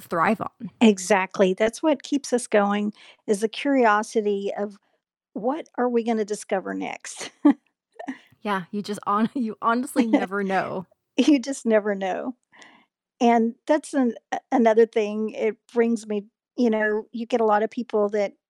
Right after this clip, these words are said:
Speaker 2: get into the hobby and they're like, "I'm just digging pull tabs and I'm just digging pennies." But a lot of it, it,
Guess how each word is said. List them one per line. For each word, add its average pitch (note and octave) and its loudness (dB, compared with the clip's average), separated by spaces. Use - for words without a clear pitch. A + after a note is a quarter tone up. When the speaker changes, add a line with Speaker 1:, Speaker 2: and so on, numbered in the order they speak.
Speaker 2:
get C4+ 0
into C4+ 2
the G3+ 0
hobby G3 -2
and G#3 -2
they're G3 0
like, G3 -2
"I'm C#4+ 2
just - -6
digging C#4+ 0
pull C#4 -2
tabs A#3+ -2
and B3+ 0
I'm B3+ 2
just C4+ -6
digging B3 0
pennies." G#3+ 0
But B3 4
a A#3+ 8
lot A#3+ 8
of C4+ 6
it, B3+ 6
it, A#3+ 4